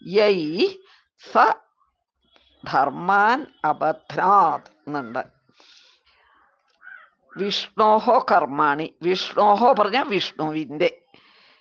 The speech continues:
വിഷ്ണു ഭഗവാന്റെ കർമാണി പറഞ്ഞ കർമ്മങ്ങള്, ഭഗവാൻ ചെയ്ത കർമ്മങ്ങള്, സംപശ്യത മനസി സദാ,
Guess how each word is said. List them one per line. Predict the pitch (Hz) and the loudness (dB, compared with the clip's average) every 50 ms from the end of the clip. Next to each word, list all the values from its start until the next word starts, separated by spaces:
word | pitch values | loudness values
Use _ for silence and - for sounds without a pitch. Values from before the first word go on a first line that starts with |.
| _ _ - | _ _ -8
വിഷ്ണു | - 175 165 - - - 190 214 | -6 -6 -6 -6 -8 -4 -4 -2
ഭഗവാന്റെ | 214 233 247 233 214 196 175 165 165 151 113 87 95 98 147 170 185 196 208 220 - - _ _ _ _ _ _ _ _ _ _ _ _ _ - | -2 -2 -2 0 2 2 2 2 0 -2 -2 -6 -6 -2 -2 0 0 0 0 -2 -4 -8 _ _ _ _ _ _ _ _ _ _ _ _ _ -4
കർമാണി | - 180 170 170 156 160 175 185 202 202 202 202 202 208 240 269 - - _ _ _ _ _ _ _ - | 2 2 2 2 2 -2 -2 0 2 2 4 2 2 0 0 -4 -4 -8 _ _ _ _ _ _ _ -4
പറഞ്ഞ | 185 180 185 185 208 202 202 _ | -2 -2 -2 -2 -4 -6 -6 _
കർമ്മങ്ങള്, | - 185 165 160 151 131 147 156 160 165 170 165 165 165 170 175 175 170 185 - - _ _ _ _ _ _ _ _ _ _ _ _ _ _ _ _ _ _ - - _ _ _ _ _ _ _ _ _ _ _ _ _ _ _ _ _ _ _ _ _ | 0 2 2 2 2 0 -4 -4 -2 -2 -2 -2 -6 -6 -4 -2 0 0 0 0 -2 _ _ _ _ _ _ _ _ _ _ _ _ _ _ _ _ _ _ -20 -20 _ _ _ _ _ _ _ _ _ _ _ _ _ _ _ _ _ _ _ _ _
ഭഗവാൻ | - 156 170 165 175 180 185 190 196 220 254 277 254 - _ _ _ | -6 -2 -2 0 2 2 4 4 4 2 2 0 -4 -12 _ _ _
ചെയ്ത | - - 185 - 170 175 175 180 180 214 233 - - - _ _ _ _ _ _ _ _ _ _ _ _ _ _ _ - | -8 -4 -2 -2 0 0 -2 0 2 2 2 2 2 -4 _ _ _ _ _ _ _ _ _ _ _ _ _ _ _ 0
കർമ്മങ്ങള്, | 170 165 160 156 139 165 165 170 165 165 165 175 170 170 - - _ _ _ _ _ _ _ _ _ _ _ _ _ _ | 0 2 2 0 -2 -4 -4 -4 -4 -2 -2 0 2 2 0 0 _ _ _ _ _ _ _ _ _ _ _ _ _ _
സംപശ്യത | - - 214 180 190 196 196 196 190 - 226 226 226 226 - - - - - 233 240 247 247 262 269 294 311 285 | -8 0 2 2 2 2 -2 -10 -6 0 0 0 0 0 -4 -14 -14 -8 0 2 2 2 2 2 0 0 2 2
മനസി | 202 185 170 156 160 180 185 185 - - 254 269 262 | 2 2 2 2 0 0 -2 -2 -4 -6 -6 -6 -6
സദാ, | - - - - - - - 135 | -4 -2 -2 -2 0 0 0 0